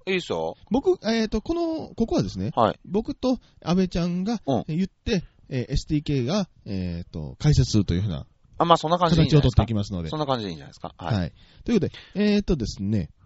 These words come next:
Speaker 2: まあ、僕からいきますと、
Speaker 1: はい。
Speaker 2: ここで一番初めですね、気になるのがですね、
Speaker 1: はい。
Speaker 2: えーと、ブラックラグーン。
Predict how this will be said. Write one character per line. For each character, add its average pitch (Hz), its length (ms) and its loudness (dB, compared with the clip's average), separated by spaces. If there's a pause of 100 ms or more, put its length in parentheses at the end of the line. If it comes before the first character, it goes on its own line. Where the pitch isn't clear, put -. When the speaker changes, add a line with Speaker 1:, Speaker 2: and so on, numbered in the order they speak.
(100)
Speaker 2:
ま - 100 2
あ、 110 120 0 (960)
僕 214 240 8
か - 100 2
ら 107 100 2
い - 220 -8
き - 100 -8
ま 110 220 -2
す - 120 -12 (100)
と、 107 160 0
Speaker 1:
は 120 160 0
い。 - 40 -4
Speaker 2:
こ - 100 -10
こ - 60 -6
で 359 80 0
一 - 180 -6
番 226 100 4
初 190 100 0
め 127 60 0
で 92 60 -2
す 131 80 -6
ね、 185 80 -6
気 139 160 -2
に 139 140 4
な 117 140 2
る 104 60 -2
の 90 100 -4
が 82 120 -6
で 78 100 -8
す - 100 -12
ね、 101 40 -4
Speaker 1:
は 90 100 -2
い。 101 180 -4 (340)
Speaker 2:
え 95 60 -2 (200)
ー - 20 -8
と、 - 140 -6
ブ 110 140 6
ラ - 100 4
ッ - 120 -20
ク 202 240 0 (160)
ラ 131 120 4
グ 123 100 0
ー - 20 2
ン。 82 200 -4